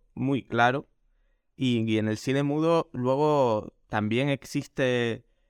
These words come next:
eh, mensajes políticos, incluso obras previas del propio Chaplin, como Tiempos Modernos, es una película con un-, una carga política de profundidad.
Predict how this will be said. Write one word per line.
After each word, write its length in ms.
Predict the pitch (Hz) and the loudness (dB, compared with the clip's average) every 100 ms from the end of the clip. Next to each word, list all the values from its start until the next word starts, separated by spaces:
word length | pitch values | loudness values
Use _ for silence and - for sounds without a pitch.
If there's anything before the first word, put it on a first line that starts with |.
| _ _ _ _ | _ _ _ _
eh, 540 | 117 110 104 98 95 92 - _ _ _ _ _ _ _ - - _ _ _ _ _ _ _ _ _ | -2 0 2 2 0 -2 -8 _ _ _ _ _ _ _ -20 -20 _ _ _ _ _ _ _ _ _
mensajes 420 | 131 117 123 143 | -2 0 0 -2
políticos, 440 | - 117 139 170 139 | 0 0 0 0 0
incluso 380 | 104 113 110 - _ _ - | -2 -4 -4 -4 _ _ -6
obras 300 | 131 127 123 | -2 -2 -2
previas 360 | - 127 131 117 | -2 0 2 0
del 120 | 98 | -2
propio 260 | 107 101 | -2 -2
Chaplin, 440 | 101 110 - 117 101 | -2 -2 0 -2 -2
como 200 | 98 101 | -2 -2
Tiempos 280 | 107 104 107 | -2 0 0
Modernos, 680 | 101 101 110 107 98 101 - _ _ _ _ - - | 2 2 2 0 0 -4 -10 _ _ _ _ -20 -16
es 100 | 110 | -6
una 180 | 110 104 | -2 0
película 400 | 101 98 101 95 | 0 0 0 0
con 180 | 95 98 | 0 -2
un-, 220 | 98 95 | 0 0
una 200 | 98 92 | 0 -2
carga 280 | 95 98 90 | -2 -2 0
política 760 | 98 101 101 98 95 90 90 | 0 0 0 0 0 0 -2
de 120 | 92 98 | -4 -4
profundidad. 800 | 101 - 98 98 95 101 120 | -6 -8 -4 0 2 2 0